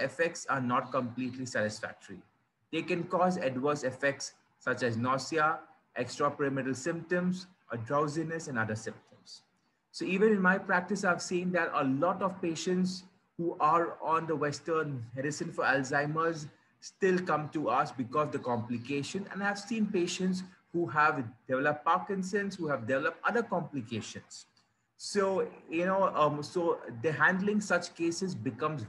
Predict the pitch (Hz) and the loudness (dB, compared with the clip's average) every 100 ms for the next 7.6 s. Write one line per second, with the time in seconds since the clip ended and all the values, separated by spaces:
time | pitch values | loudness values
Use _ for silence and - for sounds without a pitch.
0 | - 127 127 120 113 110 107 - - - | -2 0 2 0 -2 -2 -6 -8 -10 -14
1 | _ _ _ _ _ _ _ _ _ _ | _ _ _ _ _ _ _ _ _ _
2 | _ _ _ _ _ _ _ _ _ _ | _ _ _ _ _ _ _ _ _ _
3 | _ _ _ - 185 175 190 233 247 247 | _ _ _ -4 0 4 6 4 4 2
4 | 233 220 190 214 226 240 190 160 175 185 | 2 2 2 -2 0 2 2 2 0 0
5 | 190 170 165 151 190 202 185 156 - 156 | 0 0 -2 -2 -6 -6 -6 -8 -4 -2
6 | 156 151 175 180 180 160 156 151 156 151 | -2 -2 0 0 0 2 2 2 -2 -4
7 | 147 143 135 170 170 | -4 -2 -2 -4 -4